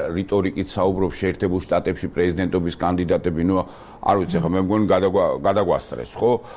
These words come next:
პრაქტიკულად და თან ჩაშალეს, ეხა აქ რო ვლაპარაკობთ, ე, იმაზე, რა ქვია, დებატებზე, შეერთებულ შტატებში გააუქმეს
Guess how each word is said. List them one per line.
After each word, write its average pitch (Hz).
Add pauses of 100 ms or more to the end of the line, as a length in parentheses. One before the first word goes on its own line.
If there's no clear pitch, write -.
(140)
პრაქტიკულად 90
და - (420)
თან 104
ჩაშალეს, 98
ეხა 90
აქ 104
რო 110
ვლაპარაკობთ, 98
ე, -
იმაზე, 90
რა 85
ქვია, 82
დებატებზე, 95
შეერთებულ 101
შტატებში 92
გააუქმეს 78